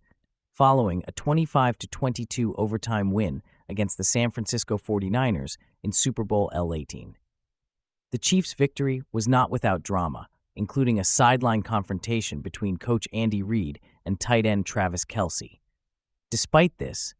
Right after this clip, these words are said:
both Reid and Kelce have confirmed they will return for another season. Here with more on this is our correspondent, James. Can you tell us more about this confrontation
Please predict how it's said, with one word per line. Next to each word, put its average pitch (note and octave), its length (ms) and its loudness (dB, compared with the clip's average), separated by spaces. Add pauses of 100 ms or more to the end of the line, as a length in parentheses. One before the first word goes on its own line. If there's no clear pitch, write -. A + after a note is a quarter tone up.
(160)
both B2 240 2
Reid C#3+ 300 0
and G2 180 0
Kelce A#2 420 -2
have F2 160 -8
confirmed F#2 600 -2 (300)
they A2 120 2
will G#2+ 160 2
return G2 540 -2
for F#2+ 180 -4
another G2+ 320 0
season. G#2 540 -6 (720)
Here E3+ 160 6
with E3+ 160 2
more C#3+ 160 8
on A2+ 160 6
this G2 200 0
is G2+ 140 -2
our F#2+ 100 2
correspondent, F#2 840 -2 (100)
James. - 560 -6 (480)
Can C3 160 0
you E3+ 120 4
tell E3 240 4
us D3 120 0
more C3 280 4
about F#2+ 260 0
this G#2+ 160 0
confrontation G#2 920 -4